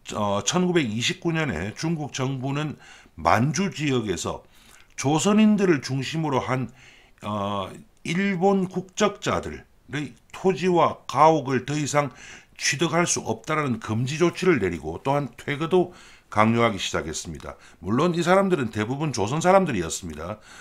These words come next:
하지만 당시는 이미 한일 합방이 이루어지고 난 이후였습니다. 그러니까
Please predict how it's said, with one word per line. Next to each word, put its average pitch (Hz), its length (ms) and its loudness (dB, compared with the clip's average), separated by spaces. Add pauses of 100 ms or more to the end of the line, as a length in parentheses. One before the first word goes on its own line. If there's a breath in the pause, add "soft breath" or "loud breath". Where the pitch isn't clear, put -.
(100)
하지만 135 440 -2 (440 loud breath)
당시는 175 520 2
이미 180 320 2
한일 160 540 0
합방이 170 500 0
이루어지고 127 560 -4
난 104 300 4
이후였습니다. 95 1040 -2
그러니까 127 640 -2